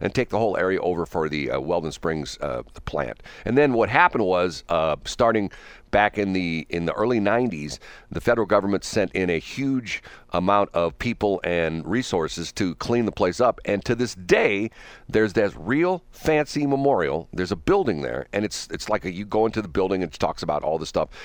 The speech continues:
And right behind that building is that great big dome.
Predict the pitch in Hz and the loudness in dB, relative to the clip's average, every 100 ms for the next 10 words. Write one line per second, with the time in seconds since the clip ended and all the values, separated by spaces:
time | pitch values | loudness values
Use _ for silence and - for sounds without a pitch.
0 | - - 104 156 190 170 190 185 139 196 | -8 -2 2 4 4 2 4 2 4 4
1 | 131 110 104 110 95 101 143 - 185 143 | 4 2 0 0 0 0 0 0 -2 -2
2 | 101 170 175 127 | 2 6 6 4